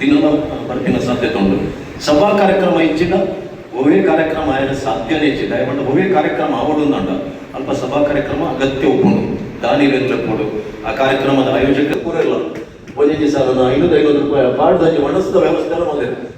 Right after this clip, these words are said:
ಮುಡಿಪುರ ಕಟ್ಟದಾತದ ಅಂಚೆ ಅದು ಈ ಧರ್ಮ, ಆ, ಆ, ಫಲ ಖಂಡಿತವಾದ ತಿಕ್ಕೊಂಡು ನೆಟ್ ದುಂಬು ದಾನ ಮಲ್ಪಡು ಬಂದ್ಬಿಟ್ಟು ಮಾಡಿ ಮೀಟಿಂಗ್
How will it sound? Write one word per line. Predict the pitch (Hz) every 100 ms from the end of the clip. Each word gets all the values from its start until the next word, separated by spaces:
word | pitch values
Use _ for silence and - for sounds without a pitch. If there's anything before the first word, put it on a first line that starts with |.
| -
ಮುಡಿಪುರ | 185 - - -
ಕಟ್ಟದಾತದ | - - - - - - - - - 135
ಅಂಚೆ | 143
ಅದು | 143
ಈ | 147 143
ಧರ್ಮ, | 131 127
ಆ, | 160
ಆ, | 156 - 135 131 131 135 143 127 117 - - 110 135 - -
ಫಲ | - - - - - - - - -
ಖಂಡಿತವಾದ | 135 170 170 147 147 127 -
ತಿಕ್ಕೊಂಡು | - 175 180 - - - - 127
ನೆಟ್ | 143 -
ದುಂಬು | 175 - -
ದಾನ | 180
ಮಲ್ಪಡು | 180 156 175 170
ಬಂದ್ಬಿಟ್ಟು | - - - - -
ಮಾಡಿ | -
ಮೀಟಿಂಗ್ | - 143 - 143 127 -